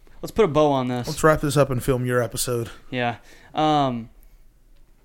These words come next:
Speaker 1: if you want to follow me, don't know why you would. You can follow me on Snapchat, Kyler Durham twenty-one, every Tuesday and Friday on my story on Snapchat. I post a link as well as a nice little picture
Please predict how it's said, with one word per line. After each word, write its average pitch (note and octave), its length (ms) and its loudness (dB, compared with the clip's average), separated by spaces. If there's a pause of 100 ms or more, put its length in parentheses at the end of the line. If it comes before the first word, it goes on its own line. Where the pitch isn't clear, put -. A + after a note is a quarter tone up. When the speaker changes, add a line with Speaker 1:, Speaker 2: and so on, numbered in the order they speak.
(340)
Speaker 1:
if C#3+ 340 -4
you C#3 140 -2
want C3+ 220 -6
to D3 80 -12
follow C3+ 300 -2
me, C#3+ 200 -2
don't B2+ 180 -6
know C3+ 100 -6
why C3 140 -4
you B2+ 140 -2
would. A#2+ 420 -6
You B2+ 120 -10
can B2 80 -10
follow C#3 180 -4
me C#3 100 -4
on C3 100 -6
Snapchat, B2+ 600 -8
Kyler C3 300 -4
Durham B2+ 260 -4
twenty-one, B2+ 760 -8
every A#2 200 -10
Tuesday B2+ 320 -6
and A#2 120 -6
Friday C3 400 -2
on A#2+ 180 -6
my A2+ 160 -6
story C3 560 -8 (400)
on A#2+ 120 -10
Snapchat. C3+ 500 -8
I B2+ 40 -10
post B2 300 -12
a B2 60 -8
link B2 420 -8 (260)
as A#2+ 140 -14
well A#2 140 -8
as A#2 100 -12
a A2+ 40 -10
nice A2+ 220 -10
little A2 120 -14
picture D#3+ 420 -10